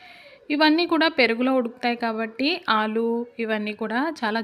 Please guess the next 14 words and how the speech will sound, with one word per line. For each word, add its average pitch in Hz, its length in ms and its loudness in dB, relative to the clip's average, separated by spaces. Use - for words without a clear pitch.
జ్యూసీగా 226 460 -2
ఉంటాయి. 220 420 -2
ఇప్పుడు 349 280 4
ఇదంతా 247 380 4
బాగా 226 320 2
ఆయిల్ 240 260 2
పైకి 220 300 -2
తేలిన 220 340 -4
తర్వాత 208 320 -4
దీన్నైతే 320 500 4
రెండు 240 320 0
సగాలుగా 226 480 0
చేసుకోవాలి. 214 760 -4
చూడండి, 311 320 2